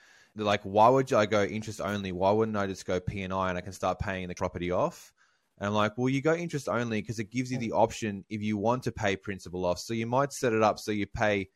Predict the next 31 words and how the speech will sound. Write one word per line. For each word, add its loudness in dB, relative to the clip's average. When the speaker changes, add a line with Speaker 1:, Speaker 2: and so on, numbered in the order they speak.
Speaker 1:
you're -4
only 0
paying 0
interest, -4
and -2
then 0
you -2
can -6
pay 4
the -4
principal -4
into -6
the 0
loan. 0
But 0
then 4
one 4
month 4
you -2
might 2
have 2
some -6
huge -4
expense, -2
you -8
might 0
need -2
an 0
operation 2
or 0
something, -2